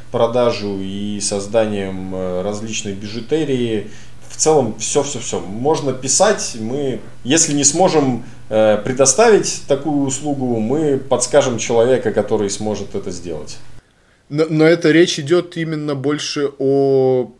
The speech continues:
Speaker 2: и-, исторических каких-то, э, с-, со-, создании реплик,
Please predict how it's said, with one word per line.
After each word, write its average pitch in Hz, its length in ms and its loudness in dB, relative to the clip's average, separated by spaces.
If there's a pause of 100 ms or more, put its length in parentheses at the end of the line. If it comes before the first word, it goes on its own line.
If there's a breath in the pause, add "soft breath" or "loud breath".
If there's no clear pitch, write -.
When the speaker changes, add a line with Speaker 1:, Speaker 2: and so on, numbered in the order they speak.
(100)
Speaker 2:
и-, 180 200 -16
исторических 156 840 0
каких-то, 127 460 -4
э, 110 360 -4 (540)
с-, - 200 -10
со-, 143 220 -2
создании 135 760 2
реплик, 165 960 0